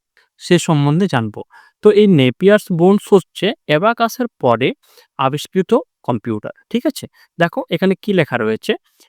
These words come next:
"অ্যাবাকাসের সাহায্যে যোগ বা বিয়োগ করা সম্ভব হলেও গুণ করা যেত না", ঠিক আছে? তো এখানে বলাই রয়েছে যে অ্যাবাকাসের সাহায্যে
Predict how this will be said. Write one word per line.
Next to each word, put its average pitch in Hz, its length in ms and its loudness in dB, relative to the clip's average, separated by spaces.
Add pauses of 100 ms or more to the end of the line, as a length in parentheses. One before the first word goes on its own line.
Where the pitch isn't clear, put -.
(160)
"অ্যাবাকাসের 220 640 -2
সাহায্যে 160 640 -4 (600)
যোগ 196 200 4 (140)
বা 220 120 0 (100)
বিয়োগ 160 260 0 (100)
করা 208 280 2
সম্ভব 170 500 2 (120)
হলেও 175 320 4 (500)
গুণ 160 340 4
করা 208 280 2
যেত 143 300 -4
না", 101 160 -10 (680)
ঠিক - 140 -12
আছে? - 180 -6 (500)
তো 190 80 2 (160)
এখানে 175 300 0
বলাই 151 280 4
রয়েছে 131 360 0 (440)
যে 196 100 2 (100)
অ্যাবাকাসের 160 560 -4
সাহায্যে 139 420 -4